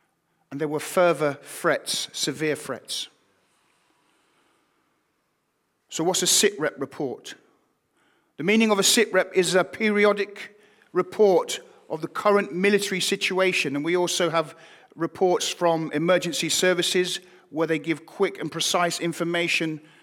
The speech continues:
as to what needs to happen next and detail of what's happened. So number one, a sit rep report is to discuss everything that is important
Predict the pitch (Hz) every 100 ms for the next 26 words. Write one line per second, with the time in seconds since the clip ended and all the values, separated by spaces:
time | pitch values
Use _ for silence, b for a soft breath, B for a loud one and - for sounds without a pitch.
0 | b b - 160 165 151 160 - 156 160
1 | 165 160 156 - - - b b b b
2 | b 147 143 165 156 170 151 139 131 139
3 | 139 143 - 147 - 117 - _ _ _
4 | b b b b b - 165 185 185 180
5 | 185 170 - 214 175 185 180 - 202 170
6 | 170 190 170 170 - 202 202 196 220 226
7 | - 208 190 185 180 170 170 - 220 214
8 | 214 208